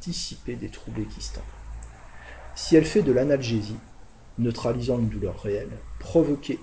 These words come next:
expérimentalement, il est probable aussi qu'elle peut neutraliser une douleur provoquée par une maladie.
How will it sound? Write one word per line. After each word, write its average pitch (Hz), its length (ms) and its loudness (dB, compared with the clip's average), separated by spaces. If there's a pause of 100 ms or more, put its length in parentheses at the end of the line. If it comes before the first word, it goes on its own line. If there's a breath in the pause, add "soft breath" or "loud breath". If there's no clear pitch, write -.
expérimentalement, - 840 -8 (680 loud breath)
il 156 120 4
est 165 60 8
probable 185 460 6
aussi - 280 -2
qu'elle 113 220 0
peut - 240 -2
neutraliser 135 800 -2
une 120 120 -4
douleur 123 320 0
provoquée 127 600 0
par 104 240 -8
une 113 100 -4
maladie. 104 380 -10